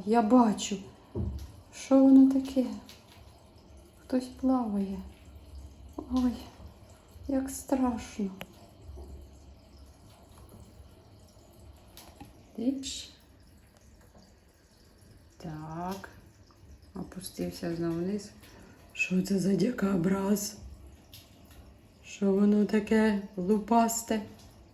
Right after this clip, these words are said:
О, треба тікати, а то щас ще сожре. Ну, кривітос знайшла корм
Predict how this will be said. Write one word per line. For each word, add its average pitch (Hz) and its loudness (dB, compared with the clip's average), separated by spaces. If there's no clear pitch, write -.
О, 226 0
треба 220 -4
тікати, 233 0
а 214 -6
то 233 -4
щас 233 -4
ще 233 -4
сожре. 226 0
Ну, 262 -6
кривітос 175 0
знайшла 175 -2
корм 262 2